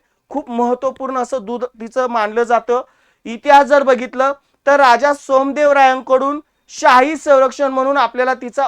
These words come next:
उल्लेख आपल्याला या इतिहासामध्ये सापडतो. दूध उत्पादनामध्ये जर बघितलं तर दिवसाला साधारणतः तीन ते आठ लिटर दूध उत्पादन तिच्यापासून मिळतं.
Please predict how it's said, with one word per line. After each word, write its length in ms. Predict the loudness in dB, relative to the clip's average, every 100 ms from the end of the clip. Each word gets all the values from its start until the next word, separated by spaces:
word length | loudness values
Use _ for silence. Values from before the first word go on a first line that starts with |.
| -6
उल्लेख 440 | -8 -2 0 0
आपल्याला 400 | -2 -4 -2 0
या 200 | 2 0 -6 _ _ _ _ _ _ _
इतिहासामध्ये 720 | -14 -4 0 0 -2 -4 -2
सापडतो. 600 | -2 -2 -4 -4 -10 -16 _ _ _ _ _ _ -20
दूध 360 | -14 -6 -4 -4
उत्पादनामध्ये 800 | -6 0 0 2 0 0 0 0
जर 180 | 0
बघितलं 380 | 2 0 -2 -4
तर 120 | -2
दिवसाला 580 | -4 -6 -10 -4 -2 -2
साधारणतः 800 | -4 -4 0 2 4 4 2 0
तीन 380 | -2 -4 -8 -8
ते 200 | -10 -12 -2
आठ 200 | 0 0 -6
लिटर 300 | -6 -4 -4
दूध 260 | -6 -12
उत्पादन 380 | -12 -4 -4 -4
तिच्यापासून 560 | -14 -14 -12 -12 -14 -16
मिळतं. 280 | -12 -12